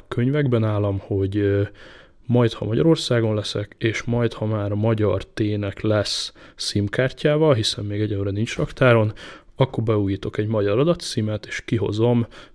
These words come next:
valami ez-, egymillió havi kamatmentes részletre, és akkor a büdzsé nem érzi meg az iPad Mini ötöt. Hurrá!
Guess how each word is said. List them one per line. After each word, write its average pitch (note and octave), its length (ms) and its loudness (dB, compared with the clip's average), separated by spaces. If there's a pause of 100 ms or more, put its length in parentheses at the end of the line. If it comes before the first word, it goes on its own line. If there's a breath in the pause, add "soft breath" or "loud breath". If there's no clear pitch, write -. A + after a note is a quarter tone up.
valami G#2 360 -6
ez-, A2+ 220 0 (160)
egymillió G2+ 440 0
havi G#2 240 2
kamatmentes G#2+ 720 -2
részletre, C3+ 520 -2
és - 140 -2
akkor - 220 -2
a G2+ 60 2
büdzsé G#2+ 460 2 (360 loud breath)
nem A2 220 2
érzi G2 340 0
meg G2+ 220 -2
az F#2+ 220 -2
iPad G2+ 280 -4
Mini G#2 260 -4
ötöt. - 420 -4 (180)
Hurrá! G#2+ 420 6